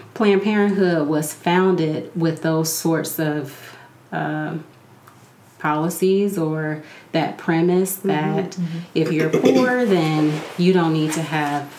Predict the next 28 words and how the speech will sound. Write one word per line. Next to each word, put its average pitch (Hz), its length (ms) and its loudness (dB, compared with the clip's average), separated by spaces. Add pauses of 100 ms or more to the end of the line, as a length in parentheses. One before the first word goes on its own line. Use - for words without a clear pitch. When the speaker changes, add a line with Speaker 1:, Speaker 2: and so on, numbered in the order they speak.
(120)
Speaker 1:
a 143 80 0
baby 147 480 0
or 156 180 0
you 151 160 0
should 147 200 -6
have 147 240 -4
a 151 40 -4
choice. 147 460 -4
And 151 160 0
at 151 140 -2
that 147 180 -4
time, 196 440 0
Black 156 300 -2
people 185 340 -2
were 151 180 -2
at 147 200 -4
the - 60 -8
bottom. 185 600 -4
Speaker 2:
That's, 165 360 -8
let's, 160 220 -2
I 170 120 -4
said, 165 180 -4
let's 160 140 -2
be 165 120 -2
all 165 160 0
the 185 80 0
way 185 140 2
real. 170 420 0